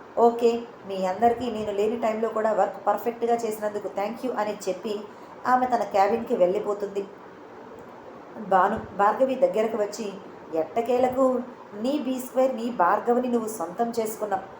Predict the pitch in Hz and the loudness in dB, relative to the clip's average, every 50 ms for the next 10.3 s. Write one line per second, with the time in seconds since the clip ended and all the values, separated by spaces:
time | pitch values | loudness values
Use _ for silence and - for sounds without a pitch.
0 | - - - - 262 269 - 277 269 269 254 214 202 185 170 175 180 - - 254 | -18 -14 -8 -6 -4 0 2 4 4 4 4 2 2 0 0 -2 -2 -2 -2 -4
1 | 254 - 247 240 247 247 - - - - - - - - - - 240 262 262 - | 0 0 2 4 4 2 0 -2 -10 -12 -14 -16 -16 -16 -10 -6 -4 -4 -2 2
2 | - 311 - - - 214 220 214 208 - 208 202 220 214 226 240 233 196 175 175 | 2 2 2 0 -4 -6 -8 -8 -6 -4 -4 -4 -4 -2 -2 -2 -2 -2 -2 -2
3 | 175 190 247 269 277 269 254 - 233 202 - 233 220 - 233 214 214 - 185 185 | -2 0 0 2 2 2 2 0 -2 -4 -4 -4 -6 -4 -6 -6 -4 -2 -2 -2
4 | 196 202 226 - - 208 202 202 220 214 - 190 190 196 196 - 175 175 175 - | -2 -4 -6 -6 -6 -8 -6 -6 -6 -4 -2 -2 -2 -4 -4 -6 -6 -4 -2 -2
5 | 202 202 - - 240 226 208 220 214 - - - - - - - - 247 254 247 | -2 -2 0 2 2 2 2 0 -2 -8 -12 -16 -18 -18 -8 0 2 2 4 4
6 | - 294 269 262 - - 156 - - - - - - - - - - 202 190 196 | 4 4 2 2 2 0 -4 -6 -8 -14 -18 -18 -20 -20 -18 -8 0 4 4 6
7 | 208 214 214 233 233 233 - - - - - - - - - 240 254 262 - 277 | 6 4 4 2 0 -2 -4 -10 -14 -18 -18 -18 -6 0 0 0 2 2 2 2
8 | 269 - - 247 233 247 247 247 - 208 202 208 220 233 220 185 175 180 185 214 | 0 0 0 -2 -2 -2 -2 -2 0 0 0 2 2 2 2 2 2 2 2 0
9 | 214 - 233 208 208 202 214 214 214 214 - - - - 175 165 175 185 202 214 | -2 0 2 2 4 4 2 0 -2 -6 -8 -10 -12 -8 -6 -2 0 2 2 2
10 | 226 220 - - 196 196 | 0 -2 -4 -4 -4 -4